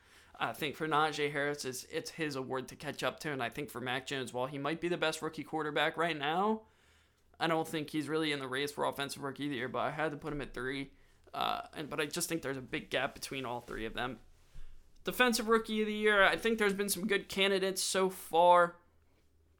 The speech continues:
Uh, we got Michael Parsons, I think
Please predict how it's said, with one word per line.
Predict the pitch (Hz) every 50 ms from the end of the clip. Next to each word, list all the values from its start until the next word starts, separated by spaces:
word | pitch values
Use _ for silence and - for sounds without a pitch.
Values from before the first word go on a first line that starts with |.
| _ _ - - _ _ -
Uh, | 160 156 151 151 147 139 143
we | 165 185 190 180 - - - -
got | - 170 175 175 156 - - - - - - _ -
Michael | 190 226 220 196
Parsons, | - - - 202 196 196 - 202 185 185 175
I | 165 165
think | - 185 180 -